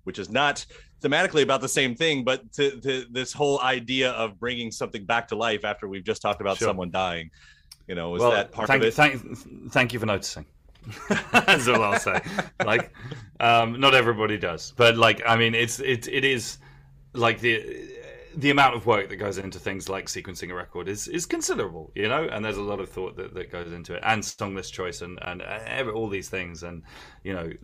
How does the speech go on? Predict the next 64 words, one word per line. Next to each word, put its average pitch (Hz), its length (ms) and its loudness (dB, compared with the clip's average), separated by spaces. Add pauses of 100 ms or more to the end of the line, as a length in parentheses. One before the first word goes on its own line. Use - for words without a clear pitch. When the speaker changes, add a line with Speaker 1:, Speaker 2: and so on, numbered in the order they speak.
(180)
Speaker 2:
minor 120 420 4
gripe, 101 380 2
we 113 100 2
live 104 160 2
in 101 80 -2
the 101 80 -2
world 98 300 0
of 92 80 -8
the 98 120 -4
instant 95 360 -6
expert 90 420 -8
on 92 320 -12
th-, - 220 -20
social 92 280 -10
media 87 220 -8
and 90 100 -10
all 87 60 -10
the 87 80 -8
rest 90 240 -10
of 82 80 -12
it. 87 140 -12
And - 80 -16
it's - 100 -18
like, - 120 -14
"Have 202 240 -6
you 220 120 -6
thought 202 280 -2
about 170 280 -8
this?" 156 300 -8
And 95 60 -12
it's - 100 -12
like, 123 160 -6
"Yes, 240 420 6
yes, 240 260 4
I 214 140 6
have, 196 420 8
actually." 107 460 0 (160)
<laughs> 381 100 0 (240)
Like, 156 300 0
more 240 300 8
than 220 180 4
you, 220 520 0
funnily 107 340 2
enough. 127 380 0
<laughs> - 40 -2 (760)
But, 123 320 6
uh, 113 760 4
but 127 220 4
anyway, 95 300 2
but 117 180 2
yes, 104 180 2
there 110 240 2
is, 107 140 0
there 107 240 2
is 98 80 -4
definite 101 420 -4
kind 92 220 -6
of 90 100 -14
theming 92 360 -8
to 82 100 -16
the 87 80 -8
record 82 360 -10
for - 120 -16
sure. 82 220 -12